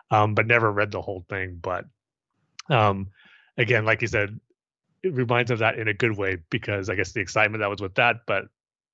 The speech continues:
the events that happened in that story, I know <laughs> not a lot, not a lot of fans were happy with that, but hopefully within the New Republic, or I should say the High Republic, um, that is focusing on just brand new characters. It, that's another good thing about it too, where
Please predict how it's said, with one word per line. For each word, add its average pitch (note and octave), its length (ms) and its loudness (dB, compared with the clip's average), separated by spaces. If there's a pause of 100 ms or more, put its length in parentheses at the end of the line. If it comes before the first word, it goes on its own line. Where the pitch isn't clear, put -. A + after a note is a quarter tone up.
(120)
the B2+ 140 -2
events G#2+ 280 -2
that G2+ 140 -2
happened D3 300 0
in D#3 60 -6
that D3+ 160 -6
story, D3 260 0
I B2+ 60 2
know A#2 840 0 (400)
<laughs> - 400 -16
not F3+ 320 4
a E3+ 40 0
lot, D#3+ 320 0
not F3 160 6
a F3 40 4
lot F3 160 0
of F3+ 80 -8
fans E3+ 220 -2
were F3 80 -4
happy E3 220 -2
with E3+ 160 -6
that, E3+ 260 -2
but A2+ 220 0 (320)
hopefully C#3+ 320 2
within B2 320 0
the A2+ 60 -2
New A2 160 0
Republic, G2+ 520 -2 (560)
or G#2+ 160 4
I F#2+ 60 2
should - 180 -4
say A2 80 2
the G2 100 -2
High C3 120 4
Republic, G2 460 -4 (360)
um, G2 280 -6 (300)
that G#2+ 200 0
is F#2+ 100 -6
focusing A#2 480 -4
on G2+ 160 -2
just F#2+ 180 -10
brand A2 280 2
new G#2+ 100 -2
characters. G#2 580 -2
It, G2+ 140 -4 (380)
that's G#3+ 160 4
another E3+ 200 4
good C3+ 160 -2
thing B2 140 -2
about G#2 220 0
it F#2+ 100 -6
too, G2+ 240 -4
where F#2 460 -4